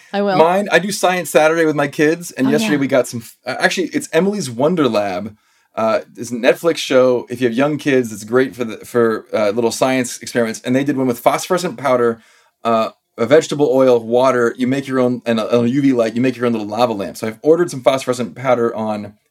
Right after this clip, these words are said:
Speaker 2: Amazon. So I've got a picture of my son with, like, a glow-in-the-dark lava lamp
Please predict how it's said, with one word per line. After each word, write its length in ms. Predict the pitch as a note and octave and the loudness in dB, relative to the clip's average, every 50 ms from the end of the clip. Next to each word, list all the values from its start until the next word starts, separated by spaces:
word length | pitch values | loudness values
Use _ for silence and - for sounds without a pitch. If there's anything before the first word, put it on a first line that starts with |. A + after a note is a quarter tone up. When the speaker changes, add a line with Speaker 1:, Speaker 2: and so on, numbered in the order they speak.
| _ - | _ -4
Speaker 2:
Amazon. 520 | E3 F3 D#3+ D3+ C3+ C3+ B2 A#2+ A#2+ A#2 | -2 0 0 0 0 0 0 0 -2 -2
So 100 | A#2 B2+ | -2 -2
I've 60 | A2+ A2+ | 0 2
got 160 | B2 A#2 A#2 | 2 2 2
a 20 | |
picture 340 | A#2 - - D#3 D3+ - C3+ | 0 -4 -6 -6 -4 -2 -4
of 40 | A#2+ | -4
my 100 | A2+ A2+ | -4 -4
son 580 | A2 - - - D3+ D3 C#3 C3 B2+ B2 A#2+ - _ _ _ _ _ _ - | -6 -8 -2 0 0 2 2 0 -2 -4 -8 -12 _ _ _ _ _ _ -14
with, 100 | B2 A2+ | -2 -2
like, 100 | A#2+ A#2 | 0 0
a 60 | A#2+ | 0
glow-in-the-dark 800 | A2 G#2+ A2+ C3 C#3+ D3+ D#3+ D#3+ D3+ C#3+ B2+ C3 C3 B2+ B2 B2 | -4 -2 -2 2 4 4 4 4 2 0 0 2 2 2 2 -2
lava 340 | G#2+ A2 A#2 B2 C#3 C3 B2+ | -2 0 0 0 2 2 0
lamp 400 | A#2 A2+ A2+ A2 A2 A2 A2 G#2+ | 0 0 -2 -2 -4 -6 -8 -12